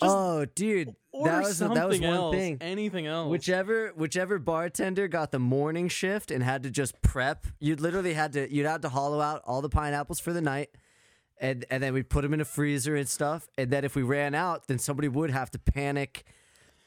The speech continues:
Speaker 1: Oh
Speaker 2: core
Speaker 1: my
Speaker 2: out some
Speaker 1: God,
Speaker 2: pineapples
Speaker 1: dude.
Speaker 2: in the middle of the night.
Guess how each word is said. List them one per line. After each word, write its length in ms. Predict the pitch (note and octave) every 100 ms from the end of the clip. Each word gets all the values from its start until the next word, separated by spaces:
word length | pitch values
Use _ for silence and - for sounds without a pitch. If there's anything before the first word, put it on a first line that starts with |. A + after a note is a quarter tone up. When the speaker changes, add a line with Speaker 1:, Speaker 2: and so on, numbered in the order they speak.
| _ -
Speaker 1:
Oh 40 |
Speaker 2:
core 280 | - D#3 D#3
Speaker 1:
my 40 |
Speaker 2:
out 220 | D3 C#3+ C#3+
some 140 | C3+
Speaker 1:
God, 100 | C3+
Speaker 2:
pineapples 560 | C3+ C#3+ C3+ D3+ C#3+ A#2
Speaker 1:
dude. 60 |
Speaker 2:
in 60 | B2+
the 40 |
middle 220 | B2+ C3+ C#3
of 80 |
the 60 | B2
night. 320 | A#2+ C3 C3+